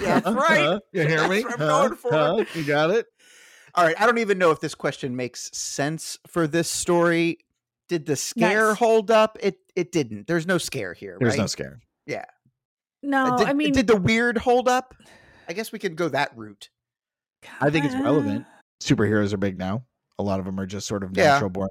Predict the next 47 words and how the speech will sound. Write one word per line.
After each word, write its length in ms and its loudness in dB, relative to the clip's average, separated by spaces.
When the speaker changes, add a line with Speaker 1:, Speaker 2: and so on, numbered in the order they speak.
Speaker 2:
powers. 520 -6
And 220 -6
Speaker 1:
Well, 100 4
does 160 2
Speaker 2:
so 80 2
Speaker 1:
it, 140 -6
does 180 2
it 120 0
belong 360 0
in 100 -4
this, 340 -6
in, 280 -6
in 120 -4
a, 80 0
in 120 -4
a 60 0
volume 420 2
like 240 -2
this? 180 -4
Does 160 -10
it 100 -8
belong 380 -4
in 60 -4
a 40 -4
series 480 -4
like 200 -10
this, 220 -10
this 140 -10
story? 340 -8
Speaker 2:
<sighs> 280 -20
I 120 -8
don't 140 -4
know. 200 -2
There's 280 0
so 260 -2
many 220 -4
freedoms 480 -6
that 100 -8
they're 100 -6
getting 340 -4
that, 200 -6
like, 300 -8
"Oh, 160 4
it's 120 -4
weather 200 0
related? 480 0
Cool." 580 -2